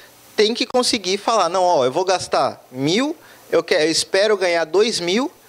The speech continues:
então você consegue, entende? Agora, o que que tá faltando hoje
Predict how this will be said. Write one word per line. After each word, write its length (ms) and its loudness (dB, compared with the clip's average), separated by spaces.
então 460 -2
você 180 0
consegue, 600 0
entende? 460 -4
Agora, 400 2
o 100 2
que 120 -2
que 100 -18
tá 100 0
faltando 520 0
hoje 420 0